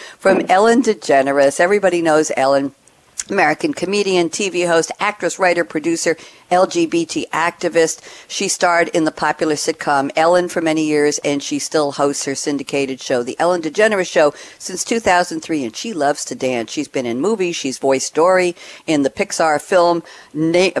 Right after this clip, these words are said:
Finding Nemo animated, et cetera, et cetera. If you don't know who she is, for goodness sake, look her up. Here's the quote.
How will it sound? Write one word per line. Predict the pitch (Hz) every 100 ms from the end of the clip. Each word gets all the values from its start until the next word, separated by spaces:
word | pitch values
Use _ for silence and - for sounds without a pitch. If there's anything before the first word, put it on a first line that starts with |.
| 139
Finding | 185 185 165 151
Nemo | 202 214 190
animated, | 165 170 170 160 156
et | 143
cetera, | - 143 -
et | 135
cetera. | 139 123 -
If | 143 -
you | 143 -
don't | 156 165
know | 151
who | 143
she | 139 139 131
is, | 123
for | -
goodness | 117 127 123
sake, | - 117
look | 123 120
her | 117
up. | 85 -
Here's | 175 170
the | -
quote. | - 120 95